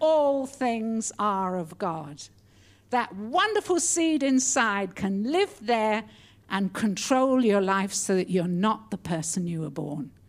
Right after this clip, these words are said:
It's amazing because Jesus Christ changes everything. He changes it all about you.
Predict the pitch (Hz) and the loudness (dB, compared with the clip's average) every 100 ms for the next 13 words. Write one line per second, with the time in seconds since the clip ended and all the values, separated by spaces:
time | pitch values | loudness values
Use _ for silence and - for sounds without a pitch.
0 | _ _ _ _ _ _ _ _ 269 269 | _ _ _ _ _ _ _ _ -4 -2
1 | - - 196 190 180 170 165 147 139 151 | -6 -4 0 2 2 0 -2 -2 -4 -2
2 | 196 - 226 - - 226 240 269 - - | -2 0 -2 -4 -2 -2 -2 -6 -6 -4
3 | 160 175 - - - - 330 415 349 180 | -4 -6 -10 -8 -2 0 0 0 0 0
4 | 170 240 285 262 - 185 - - - - | 0 0 0 -6 -6 -10 -12 -20 -20 -20
5 | - - - - - 285 269 - 320 381 | -20 -20 -20 -20 -6 -6 -4 0 2 2
6 | 440 415 339 262 - - _ _ 320 349 | 0 -2 0 0 -4 -8 _ _ 2 4
7 | 381 392 403 392 392 - 196 170 | 4 2 2 2 0 -2 -6 -8